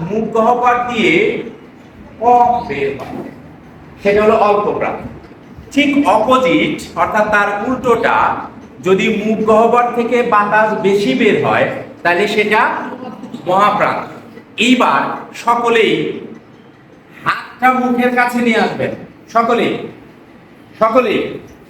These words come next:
হাতটা মুখের কাছে, সবাই একসাথে উচ্চারণ করেন, ক, ক, ক। এইবার উচ্চারণ করবেন খ, খ। এই ক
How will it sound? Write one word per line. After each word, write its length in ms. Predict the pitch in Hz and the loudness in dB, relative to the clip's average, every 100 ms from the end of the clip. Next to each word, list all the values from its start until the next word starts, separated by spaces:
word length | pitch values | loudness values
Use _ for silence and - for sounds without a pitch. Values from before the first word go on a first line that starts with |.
| - | -6
হাতটা 340 | 196 254 247 247 | -4 -2 0 0
মুখের 320 | 247 247 240 | 2 2 2
কাছে, 400 | 226 190 - - - - | 0 0 -4 -6 -14 -2
সবাই 280 | 208 - - - - - - - - - | 2 2 2 -2 -10 -18 -20 -20 -20 -6
একসাথে 800 | 214 233 254 254 220 - - - - | -6 -2 0 0 0 -2 -4 -8 -10
উচ্চারণ 420 | 226 226 262 254 247 | -6 0 2 2 2
করেন, 400 | 214 - - - - - - - - - | 2 0 -4 -8 -14 -20 -20 -20 -6 0
ক, 400 | 180 - - - - - - | 2 2 0 -6 -12 -18 -8
ক, 520 | 294 - - - - - - - - - | -4 -2 -2 -4 -8 -14 -20 -20 -20 -2
ক। 380 | 208 - - - - - - - - - - - - - - - 185 | 2 4 2 -2 -8 -14 -10 -6 -4 -4 -6 -12 -18 -20 -20 -4 0
এইবার 300 | 214 233 233 | 4 4 4
উচ্চারণ 300 | 233 240 247 | 2 0 0
করবেন 520 | 247 247 208 175 170 - - - - | 0 2 4 2 -2 -8 -14 -18 -8
খ, 60 | 196 196 196 - - - - - 147 - - - - - - - - - - - | 2 4 4 2 -2 -8 -14 -12 -6 -4 -2 -4 -6 -10 -16 -16 -18 -18 -16 -2
খ। 40 | 202 208 - 151 - - - - - - - - - - - - - - | 2 4 4 0 -4 -10 -14 -10 -6 -6 -6 -10 -18 -20 -20 -20 -18 -2
এই 320 | 196 208 | 0 0
ক 20 | 202 | 2